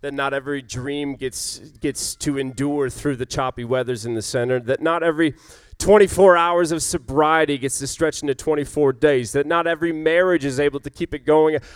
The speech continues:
all of those things when it gets choppy in the center. What I recognize is that this text says to me, as I already said to you, that when Jesus gets into your boat,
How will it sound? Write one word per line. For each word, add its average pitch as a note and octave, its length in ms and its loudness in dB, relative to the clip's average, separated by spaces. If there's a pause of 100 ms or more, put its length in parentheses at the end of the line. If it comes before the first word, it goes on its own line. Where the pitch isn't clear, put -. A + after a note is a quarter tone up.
(140)
all G3 240 10
of E3 80 -6
those E3+ 300 2
things D#3+ 320 0
when B2+ 80 -8
it C3 40 -10
gets C3+ 160 -4
choppy E3 380 -4
in D#3 80 0
the C#3+ 100 0
center. D3 360 0 (340)
What F3+ 220 6
I F3+ 80 8
recognize F3 640 2
is C#3+ 100 -8
that D3+ 160 -2
this D3 180 -6
text - 420 -6
says D#3 320 0
to D3 100 -8
me, C3 400 0 (340)
as D3+ 140 -4
I C#3+ 100 2
already F3 320 2
said E3+ 280 0
to C3+ 100 -10
you, C3+ 400 0 (380)
that D3 180 2
when C#3+ 180 0
Jesus F#3 420 -4
gets F#3+ 220 -4
into F#3 180 -10
your G3+ 120 -6
boat, D#3+ 560 2